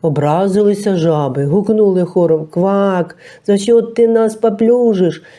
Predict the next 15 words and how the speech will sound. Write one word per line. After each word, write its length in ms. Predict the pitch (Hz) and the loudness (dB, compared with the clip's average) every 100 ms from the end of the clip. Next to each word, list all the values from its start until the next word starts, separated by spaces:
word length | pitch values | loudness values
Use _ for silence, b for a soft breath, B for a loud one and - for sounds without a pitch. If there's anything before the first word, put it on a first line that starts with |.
| B | B
і 100 | 220 | 2
ображаєш 800 | 233 226 233 220 214 190 175 160 | 2 4 2 2 2 0 -2 -2
так? 440 | - 175 160 156 b b b | -2 -2 -2 -6 b b b
Ми 160 | 214 233 | -2 -2
чесно 420 | 240 262 254 247 | 0 0 2 2
й 60 | 233 | 2
благородно 880 | 220 240 254 226 240 202 196 190 180 B B B - | 2 2 2 4 4 2 0 -2 -4 B B B -4
в 40 | |
запеклій 560 | 160 208 214 202 196 202 | -2 0 0 0 0 2
боротьбі 720 | 190 214 190 175 220 220 208 - | 2 2 0 0 2 0 0 -2
допомагали 680 | 180 208 214 196 220 233 | 0 0 0 0 0 0
криком 760 | 233 160 165 226 214 214 202 196 B B | 0 -2 0 0 0 -2 -2 -4 B B
і 80 | 226 | -6
кваканням 680 | 214 185 226 226 208 202 190 | -2 0 0 0 0 0 0
тобі». 500 | 208 170 202 185 | -2 0 -2 -2